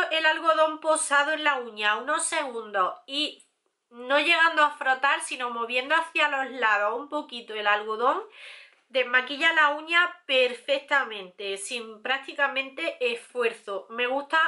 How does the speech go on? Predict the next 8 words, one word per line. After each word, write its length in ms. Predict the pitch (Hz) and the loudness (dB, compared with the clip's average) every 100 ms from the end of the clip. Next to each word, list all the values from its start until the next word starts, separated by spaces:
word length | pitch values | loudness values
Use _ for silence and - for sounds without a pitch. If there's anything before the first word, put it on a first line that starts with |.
| - | 0
muchísimo. 840 | 240 240 233 - 262 247 - 165 - | -12 -14 -14 -8 -6 -6 -10 -14 -8
Un 260 | 359 403 | -6 -2
tónico 500 | 403 370 370 359 330 320 | 0 0 0 2 0 4
facial 600 | 285 269 - 302 294 285 | 0 0 0 0 0 -2
que 180 | 262 240 | -2 0
me 140 | 240 | -2
encanta 680 | 226 226 233 247 262 285 330 359 359 | -4 -8 0 0 0 0 2 2 0
es 200 | 269 311 | -4 -4